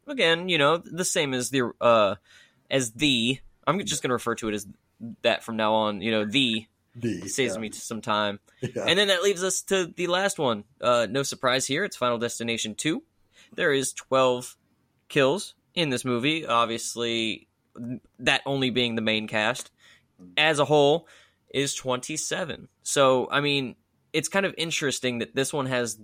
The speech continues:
Speaker 1: the le-, least amount of kills in terms of the catastrophe that happens. You know, in, this is Final Destination two, so it's the, uh, car crash on the highway. But it has the most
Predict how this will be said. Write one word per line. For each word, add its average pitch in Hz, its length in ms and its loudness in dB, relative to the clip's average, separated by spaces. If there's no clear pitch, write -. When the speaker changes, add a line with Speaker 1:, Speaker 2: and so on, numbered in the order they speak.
Speaker 1:
the 123 240 0
le-, 117 380 0
least 135 320 -2
amount 131 280 -2
of 127 140 -8
kills 156 400 -2
in 117 120 -8
terms 123 300 -4
of 107 280 0
the 127 100 -4
catastrophe 127 720 -2
that 107 100 0
happens. 131 520 -2
You 127 80 -2
know, 113 240 -2
in, 117 320 -6
this 131 180 0
is 110 200 -8
Final 120 160 0
Destination 104 560 -6
two, 190 220 -2
so 123 220 0
it's - 160 -6
the, 110 280 0
uh, 101 200 0
car 165 200 2
crash 107 360 -2
on 113 60 -6
the 110 100 0
highway. 117 420 2
But 175 120 4
it 170 60 2
has 160 180 -2
the 156 80 -2
most 156 400 0